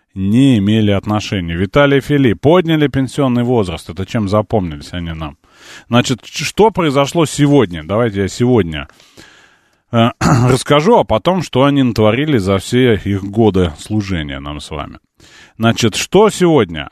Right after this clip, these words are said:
А, закон о праве Минюста получать у банков сведения об операциях и счетах Н К О за исключением религиозных организаций.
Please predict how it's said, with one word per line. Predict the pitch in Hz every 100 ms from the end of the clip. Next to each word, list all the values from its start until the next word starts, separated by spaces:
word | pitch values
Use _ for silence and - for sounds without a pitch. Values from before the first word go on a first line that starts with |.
| -
А, | 107 95 95 92
закон | 101 127 214 220
о | 185
праве | 160 190 185 175
Минюста | 170 170 196 - 143
получать | 143 151 185 180 151
у |
банков | 139 170 180 156 123
сведения | 143 160 147 139
об | 120
операциях | 117 127 135 160 - 143 127
и |
счетах | 107 - 147 131 131
Н | 117
К | -
О | 156
за | 120
исключением | 107 - 107 139 123 113
религиозных | 107 107 104 110 92 87
организаций. | 98 92 101 101 95 80 - -